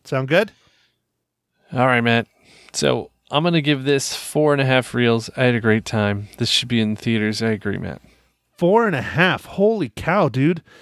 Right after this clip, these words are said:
Speaker 1: That's two weeks in a row you beat me by a lot.
Speaker 2: It's okay, man.
Speaker 1: So I, I give it three and a half reels because I wish it was in the theaters.
Speaker 2: Okay, that's fine.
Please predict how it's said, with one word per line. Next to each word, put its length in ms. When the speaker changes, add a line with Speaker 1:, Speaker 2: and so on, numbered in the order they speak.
Speaker 1:
That's 180
two 160
weeks 240
in 80
a 60
row 260
you 180
beat 280
me 120
by 200
a 100
lot. 340
Speaker 2:
It's 120
okay, 280
man. 260
Speaker 1:
So 540
I, 340
I 180
give 200
it 120
three 200
and 80
a 40
half 260
reels 260
because 340
I 140
wish 320
it 60
was 160
in 100
the 100
theaters. 500
Speaker 2:
Okay, 380
that's 200
fine. 220